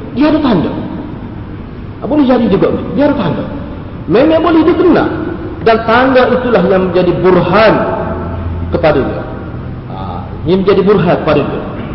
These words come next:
Ataupun boleh juga dengan erti sedekah dia itu menjadi tanda kepada kebenaran iman dia. Kalau dia sebut dengan mulut itu, dia beriman, dia beriman. Mana bukti tu? Ha, buktinya harta dia.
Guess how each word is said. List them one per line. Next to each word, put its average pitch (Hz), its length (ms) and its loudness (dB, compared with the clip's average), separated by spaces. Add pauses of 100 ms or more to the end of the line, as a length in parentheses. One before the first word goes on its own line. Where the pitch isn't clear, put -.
(1200)
Ataupun 571 560 2
boleh 277 240 2
juga 240 240 2
dengan 220 240 2
erti 233 320 -2
sedekah 262 400 0
dia 226 160 0
itu - 80 -2
menjadi 240 480 2
tanda 277 480 2
kepada 247 320 0
kebenaran 285 800 2
iman 226 320 2
dia. - 160 -4 (320)
Kalau 233 160 2
dia 262 140 4 (100)
sebut 254 400 0
dengan 240 240 6
mulut 262 400 4
itu, 175 240 -2
dia 214 160 4
beriman, 220 400 2
dia 214 80 6
beriman. 214 320 2
Mana 254 240 2
bukti - 320 -2
tu? - 80 2 (480)
Ha, 123 80 -2
buktinya 165 640 0
harta 156 480 0
dia. 98 160 -6